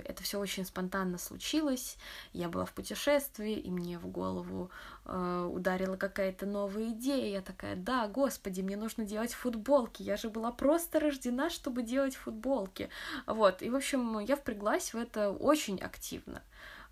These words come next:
А, на протяжении месяца, то есть я за месяц абсолютно сама сделала всё, всё, всё, всё, всё, всё, всё, а, включая там сайт, и фотосет, и вот, вот всякие такие финансовые вопросы. Вот,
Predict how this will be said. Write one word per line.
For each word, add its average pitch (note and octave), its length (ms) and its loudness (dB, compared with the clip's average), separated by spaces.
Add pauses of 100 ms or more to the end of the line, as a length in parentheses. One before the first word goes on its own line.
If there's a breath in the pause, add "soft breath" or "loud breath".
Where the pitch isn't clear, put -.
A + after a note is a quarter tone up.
А, F3+ 440 4
на G3 120 -2
протяжении D4 460 4
месяца, G3+ 540 -2
то - 160 -6
есть - 300 -6
я G3+ 240 4
за F#3+ 120 -2
месяц A3+ 520 -2
абсолютно G3 520 -4
сама A3 540 2
сделала F#3+ 520 -2
всё, G3+ 260 0
всё, F#3+ 200 -6
всё, F3+ 220 -4
всё, - 180 -8
всё, F3+ 200 -6
всё, E3+ 200 -8
всё, C#4+ 380 -2 (760 loud breath)
а, F3+ 580 2 (680)
включая F3 640 -2
там F3+ 260 -8
сайт, B3 680 0
и - 20 -6
фотосет, A3+ 920 -4
и F#3 60 -4
вот, F3+ 220 -8
вот - 140 -14
всякие - 320 -10
такие - 260 -12
финансовые G3+ 560 -2
вопросы. A#3+ 580 0 (580 loud breath)
Вот, A3 360 2